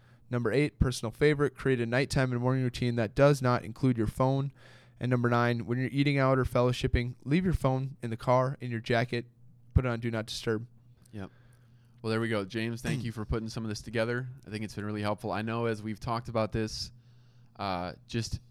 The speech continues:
Speaker 2: in our own lives, this has been really helpful for me.
Speaker 1: Yeah.
Speaker 2: You and I having this conversation.
Speaker 1: And
Speaker 2: V-,
Speaker 1: again,
Speaker 2: very
Speaker 1: I,
Speaker 2: helpful.
Speaker 1: I just wanna reiterate, these aren't just rules for rules.
Speaker 2: Mm-hmm.
Speaker 1: I'm putting these things or these practices before,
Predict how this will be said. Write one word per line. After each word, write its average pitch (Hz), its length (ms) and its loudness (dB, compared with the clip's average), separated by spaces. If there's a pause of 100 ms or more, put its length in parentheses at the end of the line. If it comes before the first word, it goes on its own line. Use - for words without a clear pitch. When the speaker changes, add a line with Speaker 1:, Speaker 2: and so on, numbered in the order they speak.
(280)
Speaker 2:
in 117 120 2
our 104 160 4
own 110 140 0
lives, 110 320 -2
this 120 140 -4
has 139 80 -6
been 110 120 -4
really 113 180 -2
helpful 107 300 -4
for 104 120 -16
me. 90 160 -8
Speaker 1:
Yeah. 120 160 -2 (200)
Speaker 2:
You 110 140 -2
and 107 80 0
I 101 100 2
having 101 280 -2
this 92 100 -10
conversation. 95 680 -8 (840)
Speaker 1:
And 143 80 2
Speaker 2:
V-, 147 60 6
Speaker 1:
again, 131 280 4
Speaker 2:
very 117 280 4
Speaker 1:
I, - 40 -2
Speaker 2:
helpful. 107 240 0
Speaker 1:
I - 40 0
just 156 180 4
wanna 147 200 4
reiterate, 110 560 2 (880)
these 139 180 4
aren't 160 260 4
just 139 300 0
rules 127 360 2
for - 180 -2
rules. 104 560 -4 (260)
Speaker 2:
Mm-hmm. 107 260 -16 (680)
Speaker 1:
I'm 131 140 2
putting 165 320 2
these 143 440 2 (220)
things 131 360 -2
or 120 80 2
these 117 220 -2
practices 120 640 0
before, 123 640 0